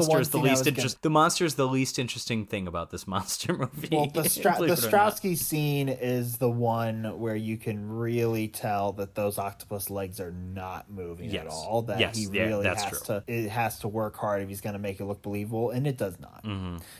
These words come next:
Speaker 2: And it's
Speaker 1: No,
Speaker 2: not even
Speaker 1: <laughs> no, it's,
Speaker 2: the octopus
Speaker 1: it's
Speaker 2: isn't even, like, in the first scene. At least the octopus is in, like, this tiny little pond. In this scene, it looks
Speaker 1: Yeah.
Speaker 2: like the octopus is just in a closet. <laughs> But that's
Speaker 1: Yeah,
Speaker 2: the best
Speaker 1: I
Speaker 2: way to
Speaker 1: don't, I
Speaker 2: describe
Speaker 1: don't know.
Speaker 2: it.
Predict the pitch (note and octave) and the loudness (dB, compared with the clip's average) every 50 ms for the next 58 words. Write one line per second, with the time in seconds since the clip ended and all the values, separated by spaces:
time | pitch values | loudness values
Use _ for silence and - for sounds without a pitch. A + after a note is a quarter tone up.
0 | - - D3+ D#3 E3 F3 F3 F3 A3 A#3 A#3 G#3+ F#3 E3 - D#3 - F#3+ D#3 C#3+ | -6 2 2 4 6 4 4 4 6 6 6 6 6 4 4 6 6 6 6 6
1 | - F#3 D#3 D3+ - F3 F3+ G3+ A#3+ A#3+ - D#4+ G#3+ G#3+ G3 - - F3 E3 E3 | 4 4 4 6 8 8 8 8 6 4 4 4 6 4 4 4 2 0 0 2
2 | E3 D#3+ D#3 D3+ C#3+ C#3 B2+ B2 A#2+ - - - D3+ D#3 D3+ D3+ - F3+ E3+ D#3+ | 2 2 4 4 2 2 2 -2 -4 -6 -4 0 0 0 0 0 -2 0 2 2
3 | D3 D3+ - - G#3+ G#3+ G#3 - - - - F3+ F#3 F3+ E3 C3+ B2 A2+ C3+ D#3 | 0 0 2 4 4 4 4 2 -2 -2 -2 0 0 2 2 0 0 0 -2 -2
4 | E3 - - C3+ A2 A#2 C3 - - D3 C3+ - A#2+ A2+ A#2 A2+ A#2+ B2 A#2+ A#2+ | -2 0 0 2 2 2 2 0 -4 -6 -2 0 -2 0 0 -2 -2 0 0 -2
5 | A2+ A2 - G#2+ - - - - - - - A#2+ A#2+ A#2+ A#2 A2+ A2+ A2 G#2 G2 | -4 -4 -6 -8 -8 -8 -12 -14 -12 -6 -6 -2 -2 0 0 0 0 0 0 -2
6 | - - - - - A2 B2 B2+ A2+ F#2 D#2+ D#2 F2 G2 A#2 A#2 - C#3 C#3 C#3 | -4 -8 -12 -8 -2 0 2 2 2 0 -4 -10 -12 -10 -10 -6 -2 0 2 4
7 | F3 G#3+ A#3 - - - - C3+ A#2+ A2+ G2+ A2+ C3 A#2 A2 G2+ F2+ C3 A#2 G#2+ | 4 4 4 2 -2 -2 0 0 0 0 2 2 4 4 6 6 4 4 2 0
8 | C3+ B2 B2+ A#2+ B2+ B2 - C3 B2 C3+ B2 A#2+ - A2+ - - C#3 B2 - C3+ | 2 2 2 2 2 0 -4 -6 -2 -2 -2 -2 -2 -4 -4 -4 -4 -4 -2 -4
9 | A#2+ G2+ F#2 - - - - - C3+ D#3+ F3+ D#3+ G#2+ F2+ - E2 E2+ - _ - | -4 -4 -6 -10 -12 -6 0 0 0 2 2 -2 -2 -4 -8 -12 -14 -14 _ -10
10 | - - E5+ G5+ A5+ A#5 B5 B5+ - A5+ A5 - - - _ - _ _ _ _ | -8 -6 -6 -4 -6 -6 -6 -6 -8 -10 -12 -14 -18 -20 _ -20 _ _ _ _
11 | _ _ _ _ _ _ _ _ _ _ _ _ _ _ _ _ - - - _ | _ _ _ _ _ _ _ _ _ _ _ _ _ _ _ _ -10 -10 -10 _
12 | - - - - - D#3 - E3+ F3 - F#3+ E3 F3+ F3 - - F3+ E3 D#3 C#3+ | -4 -4 -4 -4 0 6 8 8 8 8 6 6 6 6 6 4 4 4 4 4
13 | B2+ A2 A#2 A#2+ B2 C3 D#3+ F#3 D3 G#2+ A2 A2+ B2+ C#3 E3 D#3+ | 4 2 2 4 6 6 6 6 6 4 2 0 0 0 0 -2